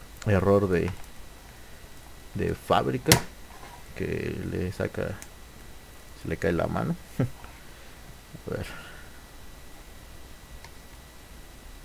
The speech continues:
Lo cual les digo, es un problemón,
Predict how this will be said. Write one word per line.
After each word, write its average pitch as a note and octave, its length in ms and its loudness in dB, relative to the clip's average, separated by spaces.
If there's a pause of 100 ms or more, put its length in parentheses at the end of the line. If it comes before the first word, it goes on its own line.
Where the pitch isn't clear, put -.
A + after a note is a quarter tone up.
(1300)
Lo - 100 0
cual - 220 4
les G2+ 140 4
digo, A2 160 6
es - 120 0
un A#2 120 4 (200)
problemón, A2+ 600 8